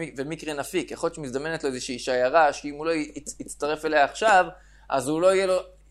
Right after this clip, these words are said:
אה, שיירה עם מי לצאת לדרך אחר כך, והשיירה הזאת הזדמנה לו ביום שישי, ואז הוא כן יצא לדרך ביום שישי, ומכיוון שהוא לא זוכר בוודאות שביום שישי הוא לא יצא לדרך, כי הוא הרי איבד את החשבון של הימים,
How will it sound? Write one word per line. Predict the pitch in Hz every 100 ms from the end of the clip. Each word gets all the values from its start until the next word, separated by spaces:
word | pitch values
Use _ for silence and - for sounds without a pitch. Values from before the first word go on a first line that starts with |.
| 139
אה, | 143
שיירה | 143 151 151 160
עם | 160
מי | 170
לצאת | 151 170
לדרך | 160 156 160 151
אחר | - 220
כך, | 190 165 156 - _ -
והשיירה | 135 131 165 165 185
הזאת | 180 180
הזדמנה | 151 160 175
לו | 170
ביום | 156 165 160
שישי, | - - 143
ואז | 156 165
הוא | 170
כן | 254 262
יצא | - 208
לדרך | 185 175
ביום | 151 170 147
שישי, | 139 139
ומכיוון | 127 180 180
שהוא | 190 185
לא | 190
זוכר | 170 190
בוודאות | 185 165 147 170 180
שביום | 151 170
שישי | 165 -
הוא | 185
לא | 175 269
יצא | 285 202
לדרך, | 170 151 147
כי | 151
הוא | 139
הרי | 139
איבד | 143
את | 156
החשבון | 147 147 151 147
של | 160
הימים, | 156 180 247